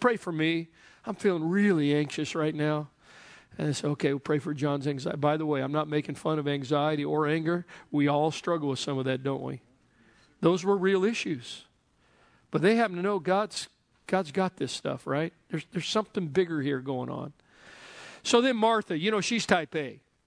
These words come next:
She said, "Pray for me. I'm so worked up. I need direction. I'm gonna find the best lawyer in Jerusalem. I'm gonna sew the, sew the robes off." So she writes that down, all right.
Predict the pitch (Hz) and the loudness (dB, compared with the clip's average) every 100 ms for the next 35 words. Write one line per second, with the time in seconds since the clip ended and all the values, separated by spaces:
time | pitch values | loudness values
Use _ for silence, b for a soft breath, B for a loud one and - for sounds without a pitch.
0 | _ _ _ - 226 220 262 262 226 208 | _ _ _ -4 0 4 4 4 0 0
1 | 208 214 214 - b b b - 240 233 | 0 0 -4 -12 b b b 0 2 2
2 | - 262 240 226 233 - 226 233 - B | -4 -2 0 0 0 0 0 0 -2 B
3 | B 190 240 247 240 185 214 233 - 233 | B 2 2 0 -4 -2 0 0 0 -4
4 | 233 226 B B 208 247 240 214 - 247 | -4 -6 B B 0 2 0 0 0 0
5 | 240 208 170 147 247 - 220 233 240 233 | 0 -2 0 2 2 0 -2 0 2 2
6 | 233 220 180 226 240 - 240 220 240 214 | 0 0 2 2 2 2 2 4 2 0
7 | 175 - 240 247 220 214 - 269 240 220 | -2 0 2 2 -2 -2 2 4 4 4
8 | 220 190 156 151 123 - 185 - 175 160 | 2 0 0 0 -2 -6 -4 0 2 2
9 | - 139 127 123 135 127 | 0 -4 -4 -2 -2 -4